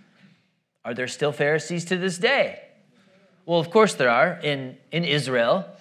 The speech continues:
But there are also Pharisees in the American church to this day. It's,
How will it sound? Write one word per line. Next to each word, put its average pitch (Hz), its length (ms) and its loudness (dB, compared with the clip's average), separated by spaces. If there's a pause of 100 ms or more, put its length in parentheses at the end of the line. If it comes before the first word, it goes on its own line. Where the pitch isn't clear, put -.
(380)
But 170 280 4
there 214 140 6
are - 100 -2
also 196 440 4
Pharisees 135 1040 -6 (920)
in 135 120 -12
the 151 100 -4
American 185 440 2
church - 640 -8
to 143 100 -6
this 113 260 -8
day. 82 280 -12 (1300)
It's, 151 280 -6